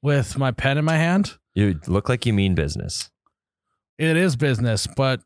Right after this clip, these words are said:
Speaker 1: um, not business like our business podcast.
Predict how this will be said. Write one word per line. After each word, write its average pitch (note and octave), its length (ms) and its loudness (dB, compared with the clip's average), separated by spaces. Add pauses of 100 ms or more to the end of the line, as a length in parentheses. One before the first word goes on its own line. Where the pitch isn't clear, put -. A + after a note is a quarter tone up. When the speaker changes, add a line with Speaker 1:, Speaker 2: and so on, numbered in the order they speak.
(140)
Speaker 1:
um, A#2+ 560 0
not C3 280 0 (380)
business C3 480 0
like B2 240 -2
our A2+ 180 -2 (180)
business C3 360 -2
podcast. F#2 640 -6